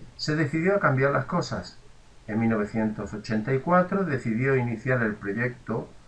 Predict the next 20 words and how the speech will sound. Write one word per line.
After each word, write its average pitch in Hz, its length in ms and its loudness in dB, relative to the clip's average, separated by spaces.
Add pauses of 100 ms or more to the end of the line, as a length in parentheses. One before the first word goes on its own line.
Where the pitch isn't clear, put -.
(260)
de 117 180 0
crear 117 580 4
un 165 120 0
sistema 139 420 0
operativo 117 680 -2
similar 120 680 2 (340)
al 104 160 0
sistema 113 680 -2
Unix, 135 640 -2 (600)
pero 156 180 4
con 170 140 4
una 220 180 8
licencia 156 680 0
que 139 120 -2
permitiese 131 840 0
el 113 80 -2
acceso 131 520 0
al 110 100 2
código 117 340 0
fuente, 107 560 -2